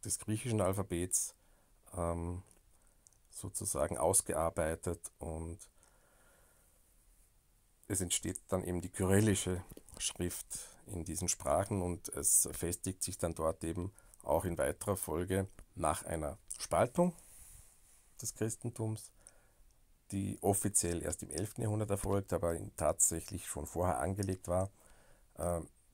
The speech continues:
erfolgt eben diese Spaltung auch entlang dieser Linie ungefähr, also nicht ganz genau, aber ungefähr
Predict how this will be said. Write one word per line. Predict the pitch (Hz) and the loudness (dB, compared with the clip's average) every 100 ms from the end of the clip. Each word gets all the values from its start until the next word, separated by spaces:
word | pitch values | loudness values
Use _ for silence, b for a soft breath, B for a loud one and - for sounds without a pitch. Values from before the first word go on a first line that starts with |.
| _ | _
erfolgt | - - 92 - | -6 -2 -4 -2
eben | 92 | -2
diese | 87 85 | -2 -6
Spaltung | - 69 92 - - | 0 4 4 2 -2
auch | 90 | 0
entlang | 98 - 76 87 | 0 0 0 2
dieser | 90 80 80 | 0 -2 -2
Linie | 92 120 123 - | 0 0 0 0
ungefähr, | 107 113 104 82 95 117 107 | 0 -2 -2 0 2 2 -2
also | 98 | -8
nicht | 101 - | -10 -6
ganz | - 98 - | -4 -4 -4
genau, | 92 90 | -2 -2
aber | 87 | -2
ungefähr | 98 98 - 85 | -4 -6 -2 -2